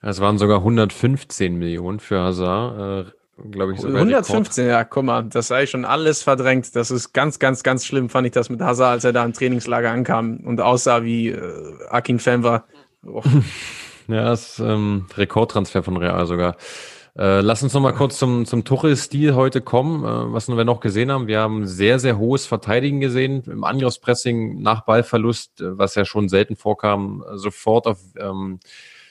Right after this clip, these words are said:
Speaker 1: auf Rückgewinnung des Balles aus. Ähm, eine Szene allerdings, mh,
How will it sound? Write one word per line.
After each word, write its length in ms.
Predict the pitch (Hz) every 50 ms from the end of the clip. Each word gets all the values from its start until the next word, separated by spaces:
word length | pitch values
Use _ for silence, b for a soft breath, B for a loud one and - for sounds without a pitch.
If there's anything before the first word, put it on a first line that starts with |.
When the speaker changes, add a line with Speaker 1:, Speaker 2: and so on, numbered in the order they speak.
| B B B B
Speaker 1:
auf 220 | - 101 92 92 98
Rückgewinnung 500 | 98 117 123 - 147 113 120 123 120 113
des 160 | 110 95 92
Balles 340 | 95 - 120 135 131 - -
aus. 460 | - 107 110 113 120 - - - - 92
Ähm, 680 | 98 98 98 98 95 95 95 95 95 95 95 95 95 - _ _ _ _ _ _ -
eine 280 | - 107 127 156 175 160
Szene 380 | - - 147 156 165 175 160
allerdings, 720 | 147 156 160 156 147 156 156 170 175 - - - - - _ _ _ _ _ _ _ _ -
mh, 460 | 139 113 113 117 117 117 117 117 107